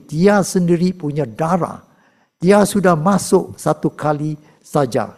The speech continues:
dalam tempat yang kudus, bila sudah dapat tebusan yang kekal." The next slide, please. "Sebab itu, hai saudara-saudara, sedang hati kita sudah berani mau masuk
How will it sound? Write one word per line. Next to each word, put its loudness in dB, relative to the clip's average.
dalam -6
tempat -4
yang -10
kudus, -4
bila -2
sudah 0
dapat -2
tebusan 0
yang -8
kekal." -2
The -10
next -6
slide, -8
please. -14
"Sebab -2
itu, 2
hai 4
saudara-saudara, -2
sedang 0
hati 0
kita -2
sudah 0
berani 0
mau 0
masuk -4